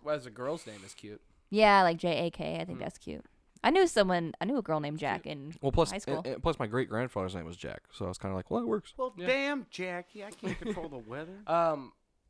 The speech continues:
Speaker 1: uh, I've met a little girl named Charlie, and I think
Speaker 2: Oh,
Speaker 1: that's
Speaker 2: me
Speaker 1: super cute,
Speaker 2: too. And
Speaker 1: too.
Speaker 2: she was such a sweet little girl.
Speaker 1: Yeah, that's cute.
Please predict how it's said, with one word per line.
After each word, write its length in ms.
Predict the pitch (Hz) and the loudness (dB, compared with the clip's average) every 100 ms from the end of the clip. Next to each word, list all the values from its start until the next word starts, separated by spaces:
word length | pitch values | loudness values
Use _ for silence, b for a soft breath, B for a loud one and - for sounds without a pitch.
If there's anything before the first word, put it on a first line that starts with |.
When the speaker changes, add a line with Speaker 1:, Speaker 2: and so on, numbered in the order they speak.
| _ - | _ -6
Speaker 1:
uh, 180 | 139 143 | -4 -2
I've 160 | 156 170 | -4 -2
met 120 | 190 | -2
a 40 | |
little 220 | 165 151 135 | -2 -4 -8
girl 480 | 135 135 135 127 113 | -8 -6 -6 -8 -10
named 460 | 127 123 113 110 - | -10 -10 -12 -16 -18
Charlie, 560 | - 151 165 135 104 113 - | -8 -6 -4 -6 -12 -18 -14
and 120 | 117 113 | -12 -10
I 60 | |
think 180 | - 120 | -6 0
Speaker 2:
Oh, 100 | 190 | 2
Speaker 1:
that's 120 | 180 | 2
Speaker 2:
me 100 | 185 | 2
Speaker 1:
super 100 | 190 | 0
cute, 120 | 214 196 | 4 6
Speaker 2:
too. 220 | 185 180 | 6 4
And 120 | 190 | 2
Speaker 1:
too. 60 | - | 2
Speaker 2:
she 120 | 202 | 4
was 180 | 190 190 | 4 4
such 280 | - 165 170 | 0 0 -2
a 60 | |
sweet 340 | - - 160 135 | -4 -4 -4 -4
little 200 | 131 139 | -4 -4
girl. 300 | 123 101 104 | -6 -4 -6
Speaker 1:
Yeah, 60 | 110 | -10
that's 160 | - | -16
cute. 240 | - 101 | -20 -20